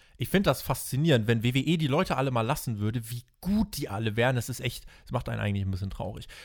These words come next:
Sahen dann nochmal zwei kurze Videos. Es ist das erste One-on-One-Match von Cesaro bei WrestleMania. Es ist ein großes Accomplishment für Cesaro. Alex, äh, äh, beziehungsweise T J, du standest ja mit Cesaro auch schon selbst im Ring. Du kannst uns doch bestimmt ein paar Insights geben, wie sich dieser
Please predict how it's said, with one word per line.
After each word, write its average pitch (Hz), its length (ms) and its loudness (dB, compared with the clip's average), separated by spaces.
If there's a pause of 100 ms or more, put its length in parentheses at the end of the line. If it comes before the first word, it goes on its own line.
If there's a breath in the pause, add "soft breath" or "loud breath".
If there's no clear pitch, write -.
Sahen 131 180 4
dann 143 80 4
nochmal 131 220 6
zwei 123 160 4
kurze 147 420 2
Videos. 165 340 4
Es 143 120 0
ist 151 120 0
das 156 140 2
erste 190 360 4
One-on-One-Match 170 1200 4
von 160 220 0
Cesaro 156 800 2 (240 soft breath)
bei 127 420 6 (300 soft breath)
WrestleMania. 113 1200 4
Es 127 100 -2
ist 151 120 0
ein 147 60 2
großes 160 380 2
Accomplishment 185 580 2
für 151 140 2
Cesaro. 120 440 4
Alex, 180 440 4
äh, 147 240 6 (480 loud breath)
äh, 135 160 4
beziehungsweise 131 480 2
T 160 120 0
J, 175 200 4
du 196 100 4
standest 190 540 4
ja 180 140 6
mit 196 180 2
Cesaro 165 460 6
auch 165 140 6
schon 143 200 0
selbst 139 380 2
im 143 120 2
Ring. 175 140 2
Du 196 80 4
kannst 185 320 0
uns 214 160 -2
doch 190 120 0
bestimmt 196 440 -4
ein 240 60 -2
paar 185 140 4
Insights 196 420 0
geben, 185 200 0
wie 175 80 2
sich 165 140 -2
dieser 139 360 2